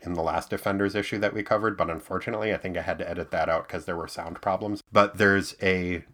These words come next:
newer colorist on this for the past few issues. It's a guy named Don Warfield. And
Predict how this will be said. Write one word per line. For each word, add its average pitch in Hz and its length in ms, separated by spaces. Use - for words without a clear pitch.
newer 113 680
colorist 85 520
on 78 200
this 76 300
for - 240
the 80 140
past - 400
few 90 320
issues. 80 540
It's 95 160
a 101 40
guy 98 200
named 87 420
Don 104 340
Warfield. - 600
And 90 560